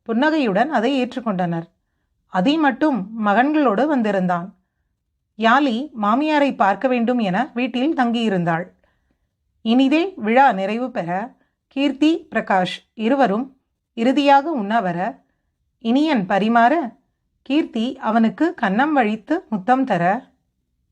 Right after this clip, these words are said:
பெரியம்மா, இதென்ன அவனுக்கு மட்டும் தரீங்க? செழியன் வந்து சாதம் வைக்க, "உனக்கும் தரேன் வா" என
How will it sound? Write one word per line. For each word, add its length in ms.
பெரியம்மா, 640
இதென்ன 480
அவனுக்கு 360
மட்டும் 260
தரீங்க? 440
செழியன் 360
வந்து 440
சாதம் 420
வைக்க, 560
"உனக்கும் 400
தரேன் 280
வா" 300
என 400